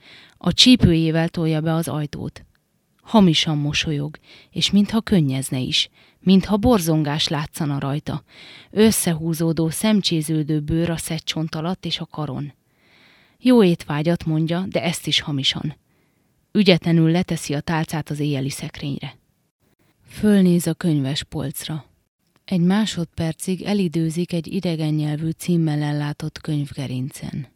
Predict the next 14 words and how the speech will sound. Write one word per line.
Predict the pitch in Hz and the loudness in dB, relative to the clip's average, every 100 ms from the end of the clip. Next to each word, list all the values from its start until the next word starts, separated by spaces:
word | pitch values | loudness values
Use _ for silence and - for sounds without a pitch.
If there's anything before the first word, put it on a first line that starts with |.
| _ _ _ _ _ | _ _ _ _ _
Már | 165 165 165 | -4 -2 0
nem | 160 139 | -2 -4
fúj | - - - | -10 -12 -10
a | 135 | -10
szél. | - - - - 131 _ _ _ _ _ _ _ _ | -12 -12 -12 -14 -16 _ _ _ _ _ _ _ _
Kint | - 214 208 | 8 10 10
a | 175 | 6
felhők | - 196 175 170 - | 4 4 6 2 2
mögül | 170 165 170 | 0 4 2
előbukkan | 170 170 160 151 - - 151 | 4 4 2 -2 -8 -4 -2
a | 151 | -2
nap. | 139 - - - _ _ _ _ | -4 -4 -6 -6 _ _ _ _
Délutáni | 180 170 151 - 151 147 160 | 0 2 2 -2 -2 -2 -2
fény. | - 160 156 | -2 -4 -4